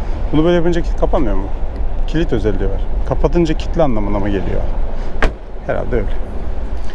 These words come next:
Şöyle arka taraftan bakalım. En sonunda şoför mahalline gideceğim, göstereceğim.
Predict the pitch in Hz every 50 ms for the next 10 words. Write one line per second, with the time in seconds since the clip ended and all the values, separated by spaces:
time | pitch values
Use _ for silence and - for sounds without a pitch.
0 | - - - - - - - - - - - - - - 120 107 104 123 135 -
1 | 117 110 107 - - - - - - - - 120 - - - - - - - -
2 | - 127 - - 127 139 165 - - - - - - - - - - - - -
3 | - - - - - - - 139 131 120 - 117 113 139 151 139 - - 110 113
4 | 127 120 117 113 107 139 123 135 165 160 135 131 117 110 107 107 - 170 - -
5 | - - - 113 110 - - 107 101 117 135 151